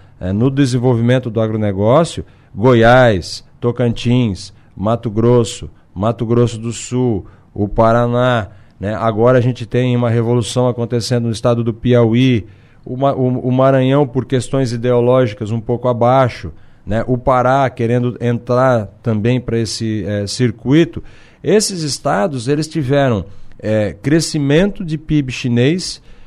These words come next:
e desenvolvimento social e econômico asiático. Então, o que que o sul do Brasil precisa tá antenado? Não é que aqui vai ser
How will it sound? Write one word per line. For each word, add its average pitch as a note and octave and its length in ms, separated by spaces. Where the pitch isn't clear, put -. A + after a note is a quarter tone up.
e B2+ 120
desenvolvimento D3+ 1300
social D3+ 920
e C#3+ 160
econômico C#3 640
asiático. D#3+ 680
Então, F3+ 400
o F3 100
que A3 240
que B3+ 180
o A3+ 80
sul G#3+ 360
do G3 100
Brasil D#3+ 480
precisa D#3+ 640
tá - 160
antenado? C#3 600
Não D#3+ 200
é G#3 120
que B3 100
aqui G#3+ 340
vai F3 200
ser D#3+ 480